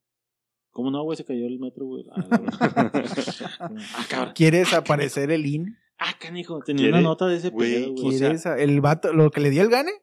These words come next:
Speaker 3: lo quiere desaparecer, güey?
Speaker 2: Güey, quiere desaparecer el ine, Pablo.
Speaker 1: No mames.
Speaker 2: O sea, el
Speaker 1: Sí lo
Speaker 2: güey
Speaker 1: vi, sí lo vi,
Speaker 2: amenazó con
Speaker 1: sí lo
Speaker 2: eso,
Speaker 1: vi,
Speaker 2: güey.
Speaker 1: güey. Fíjate, güey, voy a soltar una notita de, de último momento, güey,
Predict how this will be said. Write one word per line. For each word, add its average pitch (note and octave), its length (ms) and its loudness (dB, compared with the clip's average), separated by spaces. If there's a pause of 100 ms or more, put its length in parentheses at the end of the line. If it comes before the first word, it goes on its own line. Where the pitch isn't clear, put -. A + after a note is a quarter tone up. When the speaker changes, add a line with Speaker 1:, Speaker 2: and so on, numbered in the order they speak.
(100)
Speaker 3:
lo C3+ 200 -12
quiere D3 120 -6
desaparecer, A#2+ 680 -8
güey? G#2 140 -20 (120)
Speaker 2:
Güey, - 320 -10
quiere C3 260 -4
desaparecer B2+ 600 -6
el C3 160 -6
ine, C#3+ 260 -14
Pablo. G#2+ 440 -12 (960)
Speaker 1:
No G#2 240 -16
mames. - 1700 -20
Speaker 2:
O - 40 -20
sea, A#2 100 -6
el C3 60 -6
Speaker 1:
Sí B2+ 40 -4
lo - 60 -6
Speaker 2:
güey A2+ 100 2
Speaker 1:
vi, C3 60 4
sí C#3 60 0
lo C#3 100 -8
vi, B2 260 -2
Speaker 2:
amenazó B2+ 400 -4
con B2 160 -8
Speaker 1:
sí A#2 60 -8
lo A2+ 100 -8
Speaker 2:
eso, A#2 140 -8
Speaker 1:
vi, A#2 80 -6
Speaker 2:
güey. A#2+ 140 -10
Speaker 1:
güey. - 100 -20 (300)
Fíjate, D3 300 -6
güey, C3 160 -2
voy B2+ 160 -2
a C#3+ 140 -2
soltar B2 300 -4
una D3 140 -6
notita C#3+ 420 -2
de, A#2 540 2
de A#2 160 -6
último C#3+ 420 -8
momento, B2+ 460 -4
güey, F3+ 180 -12